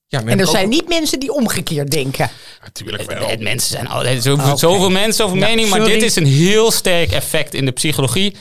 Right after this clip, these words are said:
Speaker 3: En ik, nou, dit moet ik niet zeggen, maar ik ben geneigd dat toch te doen. Er zijn niet zo gek veel hele sterke effecten in de psychologie. En dit is de eentje die echt, eh,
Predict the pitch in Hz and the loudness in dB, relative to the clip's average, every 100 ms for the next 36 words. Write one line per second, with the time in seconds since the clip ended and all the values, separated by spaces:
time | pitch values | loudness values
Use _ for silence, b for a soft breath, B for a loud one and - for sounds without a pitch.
0 | B - 135 131 - 135 135 127 110 110 | B -6 -2 -2 -2 -6 0 2 2 0
1 | 113 - 113 110 127 - 135 - 127 101 | -4 -2 -2 0 -2 0 0 0 0 0
2 | 98 117 - 117 123 117 - 139 - 143 | 0 -2 0 0 0 -2 -4 -4 -2 0
3 | 165 165 B B 110 107 120 107 107 135 | 0 -4 B B -2 0 0 0 0 0
4 | 156 - 147 - 151 143 147 135 - 143 | -2 -2 -6 -2 0 0 0 -2 -2 -2
5 | 143 139 139 - 110 98 - 101 92 90 | -2 -2 -2 -2 -4 -4 -4 -4 -6 -6
6 | 101 92 107 110 - - 127 123 123 117 | -4 -4 -4 -4 -2 -2 -2 -2 -4 -4
7 | 113 120 - 117 104 | -2 -2 -4 -4 -2